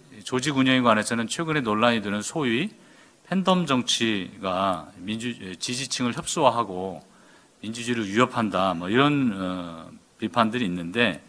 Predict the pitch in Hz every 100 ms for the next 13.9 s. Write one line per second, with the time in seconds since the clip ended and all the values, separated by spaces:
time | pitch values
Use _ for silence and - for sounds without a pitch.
0 | - - - _ 117 131 147 143 135 120
1 | 110 107 107 98 90 78 - 87 85 78
2 | - 98 95 98 95 92 85 87 - _
3 | _ _ _ _ - 82 92 - 101 92
4 | 87 87 98 87 78 80 _ _ _ _
5 | _ _ _ _ _ _ - - 110 110
6 | 120 127 131 - - - - - _ _
7 | - 95 92 90 87 82 85 _ _ _
8 | _ _ - - _ _ _ - 139 185
9 | 160 175 165 127 120 127 135 107 - -
10 | 98 95 98 165 196 190 185 180 147 139
11 | 147 139 120 113 - 110 156 160 156 147
12 | 107 104 - 117 120 120 85 - 110 123
13 | 123 123 113 101 - 110 110 104